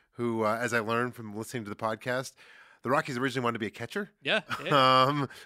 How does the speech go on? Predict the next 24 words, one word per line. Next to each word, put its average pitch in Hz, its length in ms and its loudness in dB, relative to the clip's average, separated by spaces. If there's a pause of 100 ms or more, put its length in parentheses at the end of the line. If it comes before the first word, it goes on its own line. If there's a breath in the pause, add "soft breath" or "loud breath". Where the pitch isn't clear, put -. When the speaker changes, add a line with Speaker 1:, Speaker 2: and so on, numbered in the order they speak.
Speaker 1:
which 131 140 -2
I 123 60 6
thought 127 160 2
was 120 120 -6
pretty 123 180 0
wild. 113 400 4
Um, 113 300 2
you 113 80 2
also 113 220 -2
hear, 110 280 0 (340 loud breath)
uh, 107 160 2
Matt 120 220 2
Chapman 127 480 0
talk 117 240 -2
glowingly, 117 440 0
high 143 180 -2
school 135 180 -6
teammate 123 320 -4
Matt 113 160 -4
Chapman 123 440 -6
talk 117 220 -6
glowingly 117 380 -2
about, 110 320 0
uh, 113 180 0